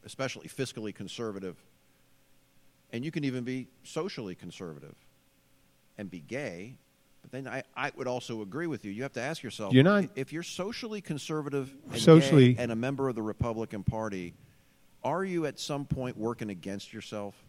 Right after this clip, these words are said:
Speaker 1: That's my question. So, well, re-, log cabin Republicans are out homosexuals who are members of the Republican Party.
Speaker 2: That's it. That's it, and
Speaker 1: And
Speaker 2: that's what, that's what they were
Speaker 1: me
Speaker 2: making.
Speaker 1: personally, I always see that group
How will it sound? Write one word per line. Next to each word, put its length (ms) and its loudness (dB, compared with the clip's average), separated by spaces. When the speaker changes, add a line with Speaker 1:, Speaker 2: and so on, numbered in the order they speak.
Speaker 1:
That's 280 -8
my 180 -6
question. 460 -16
So, 340 -6
well, 180 -4
re-, 100 -4
log 240 -4
cabin 260 -2
Republicans 540 -2
are 140 -8
out 280 -2
homosexuals 840 -8
who 220 -6
are 160 -8
members 340 -6
of 80 -10
the 60 -10
Republican 480 -12
Party. 380 -16
Speaker 2:
That's 220 4
it. 160 4
That's 200 8
it, 80 12
and 80 8
Speaker 1:
And 60 12
Speaker 2:
that's 180 8
what, 160 10
that's 280 6
what 220 4
they 80 2
were 80 8
Speaker 1:
me 60 4
Speaker 2:
making. 160 0
Speaker 1:
personally, 720 -6
I 140 -4
always 280 -4
see 300 -10
that 280 -4
group 300 -6